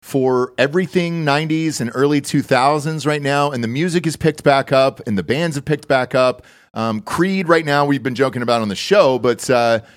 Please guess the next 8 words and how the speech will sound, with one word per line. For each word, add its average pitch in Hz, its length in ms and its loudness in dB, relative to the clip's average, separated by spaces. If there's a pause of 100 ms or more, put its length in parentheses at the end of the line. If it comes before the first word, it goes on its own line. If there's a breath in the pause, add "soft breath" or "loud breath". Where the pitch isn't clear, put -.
(260 soft breath)
they've, 151 520 0
uh, 135 260 2
caught 165 260 2
on 160 160 -2
with 147 100 -4
the 147 60 -2
Texas - 460 -4
Rangers. 104 600 -4